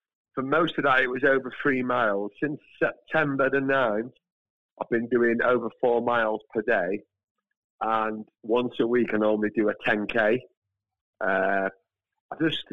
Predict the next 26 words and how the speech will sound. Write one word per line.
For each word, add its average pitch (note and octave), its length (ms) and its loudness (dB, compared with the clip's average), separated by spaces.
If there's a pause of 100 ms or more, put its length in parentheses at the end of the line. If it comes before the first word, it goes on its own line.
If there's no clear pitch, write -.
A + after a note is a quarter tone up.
(240)
and D3+ 180 2
you E3 60 4
know F#3 140 4
what? D3+ 240 2
It's - 100 -12
just D#3 160 -4
part D3+ 300 0
of B2+ 60 -4
my B2 120 2
ordinary A#2+ 420 2
li-, A2 120 -2 (200)
part A2+ 140 -2
of G#2 60 -8
my A#2 140 -2
life C#3 220 -2
now. A#2+ 60 -2
I A2+ 40 -4
mean, A#2 120 -2
I've A2+ 100 -2
lost D3 220 0 (720)
weight-wise. A2+ 640 0
We C3 140 -8
use B2 280 -10
what A#2+ 140 -6
we A2+ 60 -14
call G#2+ 240 -6